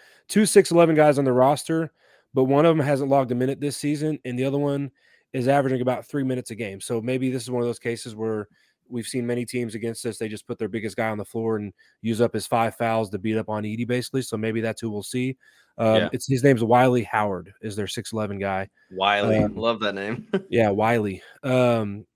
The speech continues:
Speaker 1: and then their biggest guy they actually start and plays minutes, um, is Chase Bars. Um, he's six nine,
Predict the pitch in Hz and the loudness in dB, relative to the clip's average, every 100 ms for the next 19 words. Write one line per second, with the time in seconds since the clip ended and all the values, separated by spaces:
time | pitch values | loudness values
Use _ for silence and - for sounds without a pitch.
0 | _ - 131 131 135 131 123 - _ _ | _ -4 2 4 4 2 0 -6 _ _
1 | - 127 117 165 196 156 175 156 147 143 | 4 6 8 8 8 6 6 6 6 4
2 | - 123 - 131 135 123 117 123 104 110 | 0 -4 2 4 4 2 -2 -2 0 -2
3 | 127 147 - - _ _ _ 127 120 113 | -4 -4 -12 -18 _ _ _ -2 0 0
4 | 113 113 - - 135 113 113 117 101 73 | -2 -8 -6 0 0 0 2 2 2 -4
5 | 65 - - 110 101 107 - 147 - 135 | -12 -14 -8 -8 -6 -8 -6 -6 -4 0
6 | 123 127 131 | 0 0 -2